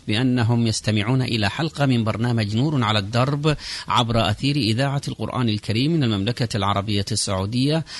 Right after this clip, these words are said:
ويجيب عن أسئلتهم سماحة الشيخ عبد العزيز بن عبد الله آل الشيخ مفتي عام المملكة العربية السعودية. نتواصل معكم مستمعينا الكرام، وهذا سائل آخر عبد الرحمن من حريملة يقول: سماحة الشيخ عبد العزيز، ما هي الأمور التي يجب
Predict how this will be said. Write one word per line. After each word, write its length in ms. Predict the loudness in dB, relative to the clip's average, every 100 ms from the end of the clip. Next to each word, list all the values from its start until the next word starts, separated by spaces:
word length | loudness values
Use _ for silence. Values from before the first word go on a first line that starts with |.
| -16 -6
ويجيب 840 | 0 4 4 4 4 2 2 2 2
عن 220 | 2 0
أسئلتهم 580 | -2 -2 -2 0 2 2
سماحة 400 | 2 0 -2 -2 -2
الشيخ 360 | -2 0 0
عبد 160 | -2 -2
العزيز 340 | -2 0 0
بن 140 | 0 0
عبد 200 | 0 0
الله 220 | 0 -2 0
آل 160 | 0
الشيخ 420 | 0 0 0 0 -2
مفتي 260 | -2 -2
عام 200 | 0 2
المملكة 560 | 2 0 0 0 0 0
العربية 540 | 0 0 0 -2 -4 -2
السعودية. 680 | -2 0 0 0 -4 -8 -12 -12 -8 0
نتواصل 500 | 2 4 2 2 2
معكم 380 | 2 0 2 2
مستمعينا 480 | 2 0 0 2 0
الكرام، 380 | -2 -2 0 2
وهذا 280 | 2 2
سائل 500 | 0 0 -2 -2 -2 -2
آخر 340 | -2 -2 -2
عبد 200 | -4 -2
الرحمن 540 | -4 -4 -2 0 2 2
من 120 | 0
حريملة 500 | -2 0 2 2 2
يقول: 520 | -2 -2 0 0 0 -4 -14 -8
سماحة 380 | -4 -2 0 0
الشيخ 280 | -2 -2 -2
عبد 140 | -2
العزيز، 500 | 0 0 0 0 0
ما 200 | 0 2
هي 200 | 2 2
الأمور 640 | 0 0 2 4 2 0 -2
التي 520 | -2 0 -2 -2 0
يجب 300 | 2 2 -2